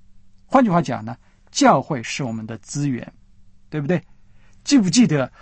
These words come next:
我们这个终极讲道学有一堂课就讲传道人的生命资源？我觉得这一个课题是我很喜欢的。那是第九课我们讲过的，就是你的属灵的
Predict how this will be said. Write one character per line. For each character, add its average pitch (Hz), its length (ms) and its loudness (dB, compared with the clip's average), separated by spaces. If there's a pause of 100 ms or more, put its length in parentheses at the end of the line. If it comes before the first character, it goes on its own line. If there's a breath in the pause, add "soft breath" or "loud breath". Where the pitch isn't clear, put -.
(140 soft breath)
我 147 140 0
们 160 120 4
这 185 200 4
个 135 160 -2
终 233 260 6
极 180 160 2
讲 139 240 2
道 151 100 2
学 160 240 2
有 147 360 0
一 240 120 2
堂 143 220 -2
课 180 220 0
就 277 200 6
讲 147 300 0 (320 soft breath)
传 165 380 4
道 208 120 6
人 147 160 0
的 131 120 -2
生 190 260 2
命 190 380 2
资 175 340 0
源？ 120 260 -2 (680)
我 151 100 -6
觉 156 120 2
得 170 160 2 (320 loud breath)
这 233 160 6
一 131 240 2
个 147 200 -4
课 190 240 2
题 156 180 -2
是 160 100 -2
我 127 120 0
很 143 200 -4
喜 139 200 0
欢 107 180 -10
的。 107 140 -12 (1500)
那 160 80 4
是 - 160 -2
第 226 180 4
九 131 240 0
课 160 300 -4
我 123 80 -6
们 117 160 -4
讲 107 260 -8
过 113 120 -14
的， - 80 -20 (280 loud breath)
就 196 120 0
是 156 200 -2 (220)
你 147 400 2
的 185 160 2
属 127 400 -4
灵 123 180 -2
的 143 120 -2